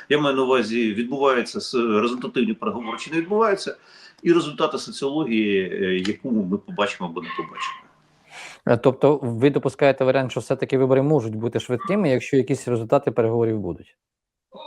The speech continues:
Speaker 1: Вони зобов'язані будуть провестися в дуже швидкий проміжок часу.
Speaker 2: Тоді, пане Д-, Вадиме, в мене тут таке запитання. <clears throat> Я не думаю, що Давид Арахамія далекий взагалі від реалій. А, він доволі, ну, можна його критикувати,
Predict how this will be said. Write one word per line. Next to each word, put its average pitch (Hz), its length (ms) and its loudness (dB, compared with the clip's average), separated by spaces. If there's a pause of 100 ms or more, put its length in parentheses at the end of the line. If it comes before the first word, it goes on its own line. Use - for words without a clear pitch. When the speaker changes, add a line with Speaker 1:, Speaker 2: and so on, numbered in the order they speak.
(540)
Speaker 1:
Вони 110 180 4
зобов'язані 107 520 2
будуть 82 240 -12
провестися 101 520 -4
в 92 40 -10
дуже 104 180 -4
швидкий - 440 -8
проміжок 98 380 -2
часу. - 320 -10
Speaker 2:
Тоді, 143 240 4
пане 170 440 2
Д-, 139 120 -4
Вадиме, 139 340 0
в - 20 -2
мене 143 200 0
тут 131 140 -12
таке 135 180 4
запитання. 120 500 0 (200)
<clears throat> 165 220 4
Я 147 180 2
не 143 120 -2
думаю, 139 320 -2
що 117 240 -4
Давид 120 240 0
Арахамія 160 480 0
далекий 123 600 0
взагалі 120 440 0
від 117 180 0
реалій. 90 340 2 (640)
А, 113 220 2
він 143 300 4
доволі, 143 520 4 (160)
ну, 185 180 0
можна 156 400 2
його 143 140 2
критикувати, 165 640 0